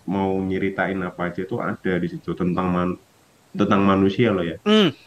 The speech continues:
Speaker 2: hmm. Itu, itu, itu lagi satu sisi yang menarik. Kenapa namanya Sandman dan kenapa it-, tokoh utamanya kan si Dream,
Speaker 1: <clears throat>
Speaker 2: tapi Dreams itu tidak akan selalu
Speaker 1: Hmm.
Speaker 2: muncul sangat banyak.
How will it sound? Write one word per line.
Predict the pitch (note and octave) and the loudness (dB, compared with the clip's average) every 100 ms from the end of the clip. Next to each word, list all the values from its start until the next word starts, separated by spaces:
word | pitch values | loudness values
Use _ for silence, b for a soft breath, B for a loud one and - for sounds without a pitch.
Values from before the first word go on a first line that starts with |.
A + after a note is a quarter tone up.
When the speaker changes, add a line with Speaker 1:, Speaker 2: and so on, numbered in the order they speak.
| - | -4
Speaker 2:
hmm. | G#3 E3 - B B B - - - - - | -2 -2 -6 B B B -18 -18 -18 -12 -4
Itu, | A3 C#4+ G#3+ F#3 | 0 2 2 0
itu, | - C4+ F3+ | 0 -2 -2
itu | C4 A#3+ | 0 2
lagi | G#3+ G3 D#3+ C#3 | 2 0 -6 -4
satu | D3+ D#3+ E3 | -6 -6 -12
sisi | D#3 F#3 | -6 -4
yang | D3+ | -4
menarik. | C3 B2 B2+ B2 - _ | -2 0 -2 -4 -10 _
Kenapa | D#3 D#3+ - G3 | -8 -6 -2 -2
namanya | F3 D#3+ D#3 E3 F3 | -2 -6 -8 -6 -4
Sandman | C#3+ D#3 F#3 | -2 -4 -4
dan | C#3 C3+ | -4 -2
kenapa | B2+ - D3 C#3+ | -4 -2 -2 -2
it-, | _ B B B _ - | _ B B B _ 2
tokoh | F3+ E3+ F#3 | 4 4 2
utamanya | E3+ E3 F#3+ B3 | -2 -2 -10 -10
kan | B3 | -10
si | C3+ - | -12 -10
Dream, | A#2+ B2 | -2 4
Speaker 1:
<clears throat> | G#3 F3+ C3 | 6 6 4
Speaker 2:
tapi | - G#3+ - | -2 -14 -8
Dreams | E3+ D3+ D#3 | -8 -6 -6
itu | G#3+ G#3 | -4 -2
tidak | D#3 - | -2 -2
akan | - E3+ E3+ | -2 -4 0
selalu | D#3 C#3+ C#3+ | 4 4 2
Speaker 1:
Hmm. | D#3 | -2
Speaker 2:
muncul | D3 C#3 E3+ E3+ | -8 -8 -10 -4
sangat | C#3+ C3+ A#2 | -4 -2 -4
banyak. | G2+ G2+ | -6 -10